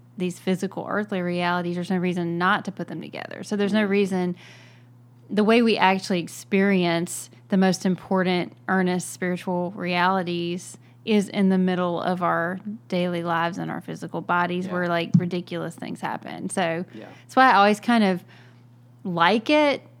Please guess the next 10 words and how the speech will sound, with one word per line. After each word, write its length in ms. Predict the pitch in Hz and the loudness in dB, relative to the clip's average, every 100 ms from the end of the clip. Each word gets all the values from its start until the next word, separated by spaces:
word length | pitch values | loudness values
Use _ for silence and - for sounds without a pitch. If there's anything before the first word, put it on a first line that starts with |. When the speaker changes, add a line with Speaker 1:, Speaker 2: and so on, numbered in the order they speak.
| - | -4
Speaker 1:
when, 580 | 240 226 226 226 220 - | 2 4 6 4 2 -2
say, 680 | - 220 214 214 208 202 - | 0 4 6 4 4 0 0
a 200 | - 208 | 2 4
baby 640 | 185 180 202 202 202 202 196 | 2 2 2 4 4 2 0
starts 260 | 196 175 | -2 -4
babbling 540 | 175 180 180 180 180 180 | 0 4 4 2 0 0
in 80 | |
the 80 | 180 | 0
middle 240 | 175 175 175 | 0 0 -2
of 160 | 170 | -4